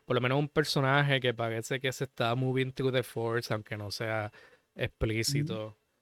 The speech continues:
Speaker 1: Para mí eso, eso es una, una razón válida para sentirte desconectado de Andor. Eh,
Speaker 2: Y
Speaker 1: y
Speaker 2: no es desconectado totalmente,
Speaker 1: Sí,
Speaker 2: es
Speaker 1: pero
Speaker 2: que
Speaker 1: hay, hay, hay cierta,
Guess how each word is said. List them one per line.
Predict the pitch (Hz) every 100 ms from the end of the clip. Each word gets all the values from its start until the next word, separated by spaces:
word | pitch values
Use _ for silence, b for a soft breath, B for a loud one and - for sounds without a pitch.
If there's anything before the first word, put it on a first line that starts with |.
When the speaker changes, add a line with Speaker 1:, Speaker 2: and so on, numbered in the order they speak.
| _ _
Speaker 1:
Para | 135 143
mí | 170
eso, | - 208 196
eso | 185 - 190 180 175
es | 170 165
una, | 160 156 143 120 110 120
una | 135
razón | - 147 147
válida | 127 131 135 123
para | 117 117 113 107 107 107 _
sentirte | - - 123 117 _ 131 123 127 139 127 - _ - 131 123
desconectado | 120 - 117 - 127 120 117
de | 110
Andor. | 127 120 104 107 - _ _ _ _ _ _ -
Eh, | 139 117 113 107 104 _ b b _ -
Speaker 2:
Y | 131 131
Speaker 1:
y |
Speaker 2:
no | 175
es | 180
desconectado | 226 - 196 180 - 165 160 143
totalmente, | 131 127 123 120 131 139 113 104
Speaker 1:
Sí, | 220
Speaker 2:
es | 254
Speaker 1:
pero | 247
Speaker 2:
que | 202
Speaker 1:
hay, | 214 214
hay, | 190 220
hay | - 254
cierta, | - 208 196 208 - 214 202 180